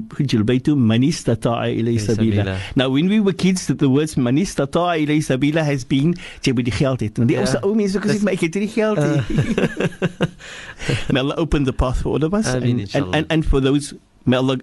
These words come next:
Speaker 1: grant us khair. The word "man istata'a ilayhi sabila" is more than, in Arabic, more than one word put together.
Speaker 2: Mm-hmm.
Speaker 1: Man is a word on its own, whosoever.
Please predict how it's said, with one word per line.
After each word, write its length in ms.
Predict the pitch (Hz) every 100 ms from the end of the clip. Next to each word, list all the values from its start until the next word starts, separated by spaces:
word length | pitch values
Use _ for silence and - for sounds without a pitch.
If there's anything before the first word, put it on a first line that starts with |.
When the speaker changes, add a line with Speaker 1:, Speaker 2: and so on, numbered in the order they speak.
| - 117
Speaker 1:
grant 240 | 127 127
us 100 | 135
khair. 140 | 117 - - - - -
The 80 | 170
word 200 | 240 262
"man 200 | 170 156
istata'a 640 | 240 - 180 180 175 165 151
ilayhi 400 | 143 165 170 156
sabila" 520 | - 127 143 165 165 - - - - -
is 220 | 180 180 -
more 300 | 151 160 226
than, 200 | 240 208
in 140 | 180 160
Arabic, 360 | 156 180 233 147
more 200 | 147 208
than 160 | 214
one 180 | 156 151
word 260 | 139 156 -
put 160 | 160
together. 460 | 143 123 113 110 107 -
Speaker 2:
Mm-hmm. 320 | 107 113 123
Speaker 1:
Man 300 | 135 190 240
is 240 | 226 170 143
a 80 |
word 180 | 131 151
on 100 | 143
its 160 | 123 -
own, 180 | 143 175
whosoever. 800 | 151 131 143 127 120 120 117